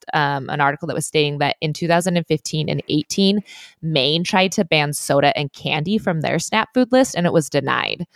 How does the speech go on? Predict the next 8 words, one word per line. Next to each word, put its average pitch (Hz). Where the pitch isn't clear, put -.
So 175
I'm 208
like, 208
if 202
snap 190
or 180
if, 170
uh, 151